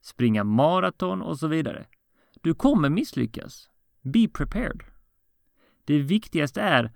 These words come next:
att du tar emot kunskapen det ger och använder den till något större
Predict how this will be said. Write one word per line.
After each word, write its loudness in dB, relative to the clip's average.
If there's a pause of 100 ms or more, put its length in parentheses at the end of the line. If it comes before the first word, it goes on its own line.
(120)
att -6
du -2
tar 2
emot 2
kunskapen 2
det 2
ger -4 (100)
och -8
använder 2
den -4 (260)
till -4
något -4
större -2